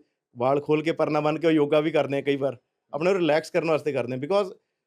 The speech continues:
Speaker 1: ਬਹੁਤ ਹੈਕਟਿਕ ਸ਼ੈਡਿਊਲ ਹੋਏ ਨੇ ਜੀ ਹਰੇਕ। ਕਈ ਵਾਰ ਮੂਵੀਜ਼ ਕਰਨੀ ਆ ਆਪਾਂ, ਸੌਂਗ ਵੀ ਕਰਨੇ, ਐਲਬਮਸ ਵੀ ਕਰਨੀ ਆ।
Speaker 2: ਹੂੰ।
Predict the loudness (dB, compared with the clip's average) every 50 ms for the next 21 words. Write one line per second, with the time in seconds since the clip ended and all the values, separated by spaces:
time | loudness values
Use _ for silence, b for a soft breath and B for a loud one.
0 | _ _ -2 0 0 2 0 0 -2 -2 -2 -4 -4 -2 0 2 2 4 4 4
1 | 4 4 4 2 2 -2 -4 -4 -4 -4 -2 -4 -4 -6 -4 -4 -2 -2 -2 -2
2 | -2 -2 0 -2 -2 0 0 0 0 2 2 0 2 0 -2 -2 -2 -2 0 0
3 | 0 0 0 0 -2 -2 -2 -2 -4 -2 -2 0 0 0 0 0 -2 0 0 0
4 | 0 0 -2 -4 -6 -8 -10 -14 _ _ _ _ _